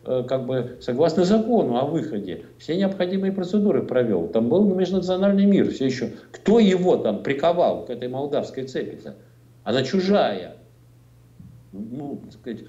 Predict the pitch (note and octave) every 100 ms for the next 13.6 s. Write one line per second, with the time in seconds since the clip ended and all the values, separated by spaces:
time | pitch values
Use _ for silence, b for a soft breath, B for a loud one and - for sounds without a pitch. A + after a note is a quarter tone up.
0 | B - B2+ B2+ A3 A#3+ C4+ A#3+ F3+ C#3
1 | C#3 C3+ B2+ - - - - A2+ A2+ A2+
2 | B2+ F3+ F3+ C#3 E3 G3+ F3+ - F3 A3
3 | F#3+ - C3 B2+ F3+ G#3 - C3 G#2 A2+
4 | - - - - _ _ G#2 F3 - -
5 | - - - B2 A2 A#2+ A#2+ A2 G2+ -
6 | - F#2+ - F#2+ A2+ G2+ A2 C3 G#2 B2+
7 | A2 A2+ G#2 G2+ A2+ A#2+ G#2 G2 F#2 -
8 | - B B B - C#3+ D#3+ F3 E3+ E3
9 | D#3+ - - - G#2 D3+ F3 F3 E3+ F3
10 | - - F3+ A3 - A2+ B2 F#3+ G#3+ C#3
11 | - B2 G2+ G#2+ D#3 C3 A#2+ A#2+ G#3 G#3+
12 | A#2 G#2 - C3 D#3 B2+ A2 A#2+ A#2 A#2+
13 | - G3 G3 - A#2+ -